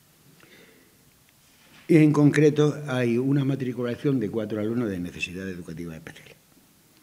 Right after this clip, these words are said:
Nos planteamos veintisiete alumnos, veintisiete alumnos, donde el doble estaría no en catorce catorce, sino en catorce trece, y aparentemente con, con,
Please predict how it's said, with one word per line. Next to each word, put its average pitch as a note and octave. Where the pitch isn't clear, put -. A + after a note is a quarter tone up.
Nos A#2
planteamos A#2
veintisiete G#2
alumnos, C3
veintisiete F#2
alumnos, B2+
donde G2+
el F#2
doble A2+
estaría G#2
no C3
en C#3+
catorce A#2+
catorce, C3+
sino G#2
en F#2+
catorce F#2+
trece, D3
y G#2
aparentemente A2+
con, A2
con, A#2+